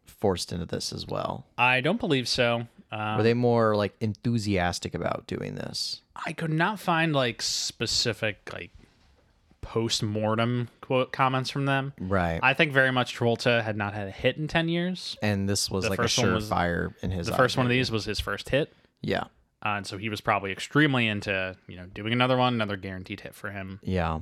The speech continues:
Speaker 2: Kirstie Alley, probably in the same boat. Uh, she wasn't, like, um, a failing actress by any means, but
Speaker 1: Yeah.
Speaker 2: she had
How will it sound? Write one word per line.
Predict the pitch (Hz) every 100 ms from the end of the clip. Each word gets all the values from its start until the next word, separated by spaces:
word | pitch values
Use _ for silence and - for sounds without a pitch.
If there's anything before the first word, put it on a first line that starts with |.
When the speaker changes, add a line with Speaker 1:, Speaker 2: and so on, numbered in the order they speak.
| - -
Speaker 2:
Kirstie | 160 147 147
Alley, | 131 131 127
probably | 127 - 202 196
in | 180
the |
same | 139 147 139
boat. | 110 123 151 - _ _ _ _ _ -
Uh, | 120 120
she | - 147
wasn't, | 131 139 139 139
like, | 107 101 113 110 _
um, | 92 90 73 - 113 _ _ 107
a |
failing | - 113 107
actress | 90 92 - -
by | 92
any | 87
means, | 87 82 104 -
but | 101 92 -
Speaker 1:
Yeah. | 95 82 - _ _
Speaker 2:
she | - 117
had | 107